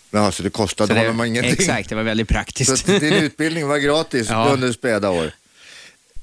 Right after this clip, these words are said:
Speaker 1: Men, men blev du på riktigt intresserad, eller kände du att du
Speaker 2: Ja,
Speaker 1: hade, att du,
Speaker 2: ehm,
Speaker 1: "Farsan tycker nog att jag ska ägna mig åt det här, så då gör jag
Speaker 2: Nej,
Speaker 1: det"?
Speaker 2: alltså, det tror jag aldrig han har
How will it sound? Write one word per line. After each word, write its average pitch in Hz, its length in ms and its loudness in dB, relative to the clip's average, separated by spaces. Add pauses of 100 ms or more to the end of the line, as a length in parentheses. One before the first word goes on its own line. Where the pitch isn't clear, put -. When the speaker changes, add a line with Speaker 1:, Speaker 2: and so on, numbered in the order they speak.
(240)
Speaker 1:
Men, 170 340 0
men 156 380 0
blev 160 200 2
du 160 100 0
på 170 140 2
riktigt 165 340 0
intresserad, 107 600 2
eller 113 140 2
kände 120 340 2
du 147 80 4
att 135 80 2
du 123 80 4
Speaker 2:
Ja, 139 220 4
Speaker 1:
hade, 123 400 0
att 123 40 -2
du, 143 60 -2
Speaker 2:
ehm, 147 540 -2
Speaker 1:
"Farsan 120 460 -4
tycker 120 280 -6
nog 107 180 0
att 107 100 -4
jag 110 120 -2
ska 117 140 -2
ägna 110 220 2
mig 127 120 2
åt 117 100 -2
det 107 80 0
här, 82 120 0
så 98 140 -6
då 101 100 2
gör - 140 6
jag 165 100 2
Speaker 2:
Nej, 208 160 0
Speaker 1:
det"? 202 60 0
Speaker 2:
alltså, 156 420 -2 (480)
det 180 380 -6
tror 180 200 0
jag 135 120 2
aldrig 120 220 0
han 110 240 0
har 110 280 -2